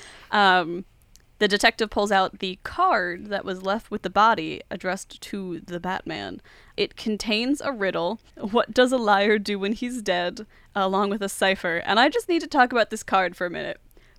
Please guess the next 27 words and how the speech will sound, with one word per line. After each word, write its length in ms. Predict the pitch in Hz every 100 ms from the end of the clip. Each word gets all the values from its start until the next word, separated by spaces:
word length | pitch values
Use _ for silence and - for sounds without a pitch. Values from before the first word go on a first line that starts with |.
| -
because 320 | 214 220 208
there 120 | 226
will 60 | 240
be 140 | 240
a 60 | 240
few 220 | 240 240
of 100 | 277
these 160 | 285 294
in 60 |
this 180 | 320 349
movie, 380 | 226 196 190 - _ _ - _ - -
and 120 | 226
I 100 | 247
need 160 | 330 330
to 100 | 311
know 300 | 247 240 -
who 220 | - 294 392
in 120 | 415
Gotham 520 | 269 269 240 185 214 -
is 260 | - 247 - _
making 560 | 214 233 285 330 330 277
these 180 | 247 294
cards 500 | 269 190 180 196 - -
and 240 | 214 208
for 100 | 233
what 160 | 226 277
occasion 560 | 349 311 247 247 220